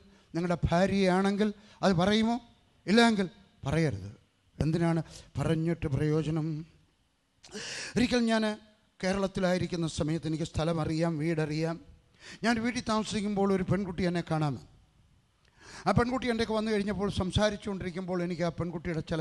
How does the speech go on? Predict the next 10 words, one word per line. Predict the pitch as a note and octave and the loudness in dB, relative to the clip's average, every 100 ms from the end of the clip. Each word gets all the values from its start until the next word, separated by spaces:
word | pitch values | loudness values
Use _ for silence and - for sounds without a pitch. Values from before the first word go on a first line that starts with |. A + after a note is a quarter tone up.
| D3+ | -2
ചരിത്രങ്ങൾ | E3 F3 - F3 E3 D3+ | -4 -4 -4 -4 -2 -2
ദൈവം | D3+ D3 D3+ | -2 -2 -4
മനസ്സിലാക്കി | C#3+ C3 C#3+ - - | -4 -4 -6 -6 -10
തന്നു. | - - _ _ - | -16 -20 _ _ -10
വലിയ | F#3 G#3 F3+ | -8 -8 -4
കൃപയുള്ള | F#3 G3+ F#3 F#3+ | -2 0 0 -2
കൂട്ടത്തിലല്ല | - F3 F3 D3+ D3+ D3+ | -4 -6 -6 -4 -4 -6
ഞാൻ | C#3+ C#3 | -6 -6
ആ | - | -6
കാര്യത്തിൽ, | C3+ A#2 A#2 | -8 -8 -12